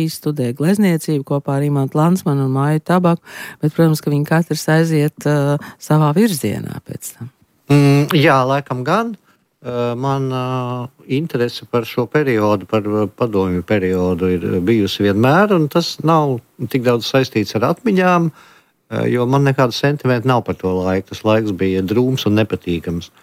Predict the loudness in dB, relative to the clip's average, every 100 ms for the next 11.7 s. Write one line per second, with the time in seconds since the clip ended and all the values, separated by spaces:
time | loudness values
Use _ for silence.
0 | _ _ _ _ _ _ 0 2 4 4
1 | 4 2 0 -6 _ _ _ _ _ _
2 | _ -2 0 0 -2 -2 2 2 2 2
3 | 4 4 2 0 -2 0 0 0 0 0
4 | 0 0 0 -2 -2 0 0 0 0 0
5 | -2 -2 -2 -2 -2 -2 0 0 -2 -2
6 | 0 0 0 -2 0 -2 0 0 0 0
7 | 0 0 0 -2 0 -2 -2 0 0 0
8 | 0 0 0 2 2 2 2 2 0 -2
9 | 0 2 0 -4 -14 -20 _ 0 2 2
10 | 0 4 4 2 0 -2 -2 -2 -2 0
11 | 2 2 2 2 2 0